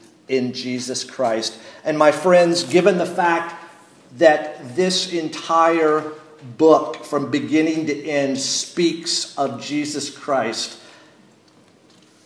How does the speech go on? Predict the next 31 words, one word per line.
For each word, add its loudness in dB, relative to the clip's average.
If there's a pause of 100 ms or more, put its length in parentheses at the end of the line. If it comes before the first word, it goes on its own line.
(120)
this 0
was -4
not -2
the -4
easiest -4
thing. 0 (1600)
We're 8
not 6
gonna 2
be 4
able 6
to 0
say 0
everything, -2 (280)
but -2
we -4
are 6
going 2
to -2
be -2
able -2
to -6
say -6
something. -10 (380)
Let's 0
ask 0
God's -2
blessing -4 (300)
on -4
this -6
something. -8